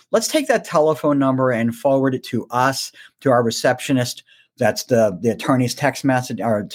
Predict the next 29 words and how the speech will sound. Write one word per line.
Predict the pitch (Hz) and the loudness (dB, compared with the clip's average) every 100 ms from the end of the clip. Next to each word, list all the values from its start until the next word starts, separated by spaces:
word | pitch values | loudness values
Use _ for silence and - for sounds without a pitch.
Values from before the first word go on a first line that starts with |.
| 123 | -6
I'm | - 87 | -6 -10
sorry, | - 87 | -10 -8
the | 92 | -8
attorney's | 92 127 117 95 | -6 -2 -2 -2
cell | - 135 151 | 0 0 0
phone. | 147 139 135 131 _ _ _ _ _ - | 0 2 0 -2 _ _ _ _ _ -14
My | 95 117 214 | -4 0 0
apologies. | 165 127 127 135 170 - | 0 -2 -2 -2 -8 -4
That's | 120 127 | -2 -2
the | - | -2
attorney's | 127 - 139 123 | -4 -2 -2 -2
direct | 113 110 - | -2 -4 -2
dial | 139 160 247 | 0 2 2
number | 170 117 110 | 2 0 -2
in | 101 | -6
our | 98 | -8
phone | - 104 101 | -8 -10 -10
system. | 110 107 143 139 - - _ | -10 -6 -8 -8 -18 -20 _
We | 123 | -10
forward | 117 226 240 | -2 2 2
that | 220 214 | 2 -2
to | |
the | 170 160 | 0 2
receptionist, | 139 - 135 - 147 - | 2 0 -2 -2 -4 -2
and | 135 | 0
the | 143 | 2
receptionist | 147 - - 294 - 127 117 | 0 -2 -4 -4 -2 -2 -4
can | - 123 | -6 -4
say, | 135 117 | -2 -4